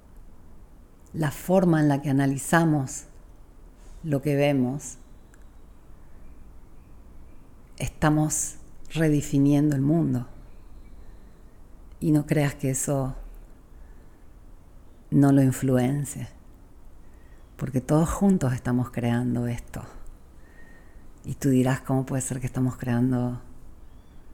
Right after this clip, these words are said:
guerras absurdas y desgarradoras? Hambrunas, catástrofes.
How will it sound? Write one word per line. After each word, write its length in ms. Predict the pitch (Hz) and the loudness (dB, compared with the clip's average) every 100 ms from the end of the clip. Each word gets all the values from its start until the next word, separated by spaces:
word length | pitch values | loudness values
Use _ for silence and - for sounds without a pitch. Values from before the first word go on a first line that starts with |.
| - - - - - - - - - - - | -20 -18 -18 -20 -20 -20 -20 -20 -20 -20 -8
guerras 800 | 170 127 127 127 123 123 - - - - - - | -2 0 0 0 0 -4 -10 -12 -18 -20 -20 -14
absurdas 1200 | - 135 - - 156 143 143 135 127 123 - - - - - | -6 -6 -2 -2 0 -2 -2 -2 -4 -6 -8 -10 -14 -20 -16
y 80 | 143 | -8
desgarradoras? 1040 | 131 123 123 - 127 127 123 123 120 - - - - - - - - - - - - - - - - - - - - - - - - - - - - - - | -6 -4 -6 -4 -4 -4 -4 -6 -8 -12 -16 -20 -20 -20 -20 -20 -20 -20 -20 -20 -20 -20 -20 -20 -20 -20 -20 -20 -20 -20 -20 -20 -20 -20 -20 -20 -20 -20 -4
Hambrunas, 1040 | 127 120 120 117 123 123 117 120 - - - - - - - - - - - - - - - - - - - - | 2 4 4 4 4 4 2 -4 -10 -18 -20 -20 -20 -20 -20 -20 -20 -20 -20 -20 -20 -20 -20 -20 -20 -20 -20 -8
catástrofes. 1120 | 123 120 - 110 117 - 117 117 120 120 - | -4 -2 -2 -2 -4 -8 -10 -10 -10 -10 -12